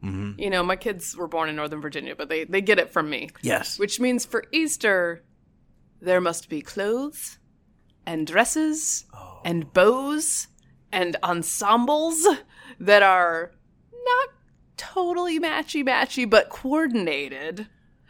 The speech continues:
Speaker 2: I haven't brought Steve into the ensemble yet. I probably should, and he'd be game for it.
Speaker 1: You
Speaker 2: That's,
Speaker 1: mean,
Speaker 2: uh,
Speaker 1: like, he, you would want him to wear something that matches
Speaker 2: Sure, he can wear, like,
Speaker 1: the
Speaker 2: a purple
Speaker 1: theme?
Speaker 2: shirt.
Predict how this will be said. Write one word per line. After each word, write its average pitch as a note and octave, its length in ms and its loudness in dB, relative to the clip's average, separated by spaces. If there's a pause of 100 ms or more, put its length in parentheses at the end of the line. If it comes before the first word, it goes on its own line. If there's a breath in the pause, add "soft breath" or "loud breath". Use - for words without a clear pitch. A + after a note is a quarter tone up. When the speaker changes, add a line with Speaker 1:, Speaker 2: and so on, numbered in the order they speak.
(140)
Speaker 2:
I - 60 4
haven't F#4 260 2
brought A3+ 200 2
Steve G3 440 -2
into F#3 400 -4
the D#3 160 -10
ensemble D3 500 -6
yet. D3+ 200 -4
I D#3+ 60 -4
probably E3+ 340 0
should, D#3+ 240 -6
and E3+ 100 -8
he'd A3 160 4
be G3+ 80 -4
game D#3 280 -2
for D3 200 -8
it. C#3 60 -8
Speaker 1:
You C3+ 60 -12
Speaker 2:
That's, D#3 140 4
Speaker 1:
mean, D3 180 0
Speaker 2:
uh, C3+ 40 2
Speaker 1:
like, B2+ 140 0
he, B2+ 160 -4
you C3+ 220 -4
would B2+ 120 0
want A#2 300 0
him B2+ 160 -6
to A#2+ 140 -8
wear A2+ 200 -2
something A#2 600 -2
that G#2 340 -4
matches D#5+ 540 2
Speaker 2:
Sure, F4+ 80 2
he D#4+ 140 2
can B4 200 0
wear, F4+ 160 -2
like, C4 160 0
Speaker 1:
the A3 60 2
Speaker 2:
a - 20 -4
purple F3+ 520 4
Speaker 1:
theme? F#3+ 80 -2
Speaker 2:
shirt. F#3+ 460 -2